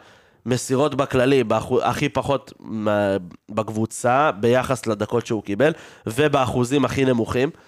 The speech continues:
אה, תשמע, וכאילו, אתה יודע, מכרו לנו שזה שחקן שהגיע מסטנדרט ליאז',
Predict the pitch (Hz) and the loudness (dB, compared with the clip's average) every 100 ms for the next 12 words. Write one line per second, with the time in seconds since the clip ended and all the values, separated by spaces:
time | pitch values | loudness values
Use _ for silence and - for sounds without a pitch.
0 | - - - _ _ 113 110 110 110 107 | -20 -20 -20 _ _ -2 2 2 2 2
1 | 107 - _ _ _ _ _ _ _ 131 | 0 -6 _ _ _ _ _ _ _ 0
2 | 143 165 127 104 117 113 110 110 110 104 | 2 4 2 2 2 4 4 4 2 0
3 | 117 110 107 104 104 98 101 - _ - | -2 0 2 0 0 -2 -6 -16 _ -6
4 | 127 156 143 113 147 156 143 - 113 120 | 2 2 2 2 2 4 2 0 -6 -8
5 | - 156 170 151 120 120 139 143 123 127 | -4 0 2 2 0 0 2 2 0 0
6 | 135 139 120 143 151 | 0 2 2 4 2